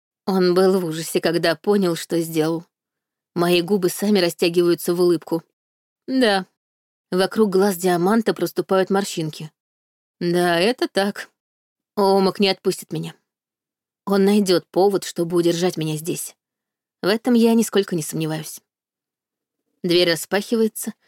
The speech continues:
и возникает Оумак собственной персоной. «Как я слышал, вы покидаете нас, Димонд». Он бросает торжествующий взгляд в мою сторону. «Нет»,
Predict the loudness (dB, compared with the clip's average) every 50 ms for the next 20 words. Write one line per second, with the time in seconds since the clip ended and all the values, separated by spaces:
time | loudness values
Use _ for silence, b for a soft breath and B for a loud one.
0 | _ _ _ _ -6 -2 0 2 2 2 2 2 2 2 0 2 4 4 4 6
1 | 6 4 4 2 -2 -6 -12 -14 -16 _ _ _ _ -6 -4 -4 -4 -4 -2 0
2 | 0 0 2 0 -2 -4 -2 -4 -4 -2 -2 -4 -6 -8 _ _ _ _ _ _
3 | _ _ _ _ _ _ _ _ _ _ _ _ _ _ _ _ _ _ _ -6
4 | -6 0 2 2 4 4 2 2 2 2 2 2 2 2 2 2 4 4 2 2
5 | 2 -4 -2 -2 -2 0 0 0 0 0 0 -2 -4 -6 -4 -6 -6 -8 -8 -6
6 | -4 -2 0 0 0 0 -2 -4 -6 -14 _ _ _ _ _ _ _ _ _ _
7 | _ _ _ _ _ _ _ _ _ _ -2 -2 0 0 0 0 -2 -2 0 0
8 | 0 0 0 0 -2 0 0 -2 0 2 2 2 4 2 2 0 0 0 0 0
9 | 0 0 0 0 0 0 0 0 0 0 0 0 0 0 -4 -8 -10 -14 _ _
10 | _ _ _ _ _ _ _ _ _ _ _ _ _ _ _ _ _ _ _ _
11 | -2 0 0 -2 -4 -8